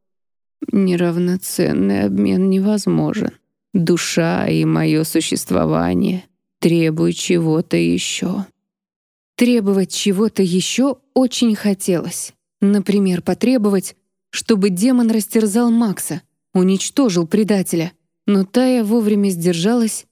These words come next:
не произнеся этих слов. Может быть, потому, что очень не хотелось ей быть хоть в чём-то похожей на Громовых.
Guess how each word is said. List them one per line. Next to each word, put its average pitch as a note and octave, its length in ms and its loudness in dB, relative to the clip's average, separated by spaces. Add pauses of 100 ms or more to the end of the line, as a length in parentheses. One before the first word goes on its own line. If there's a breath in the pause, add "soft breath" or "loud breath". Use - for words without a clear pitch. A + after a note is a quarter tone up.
(140)
не G#3 240 2
произнеся G3+ 760 0
этих G3+ 400 -2
слов. - 360 -6 (400)
Может G3+ 420 2
быть, F3+ 240 -2
потому, F#3 600 0
что F#3+ 260 0
очень G3+ 400 0
не G3 80 0
хотелось G3+ 720 -2
ей G3 160 0
быть F3+ 300 -2
хоть - 240 -2
в - 100 -16
чём-то A3 480 0
похожей F#3 540 0
на G3+ 120 0
Громовых. F3+ 560 -2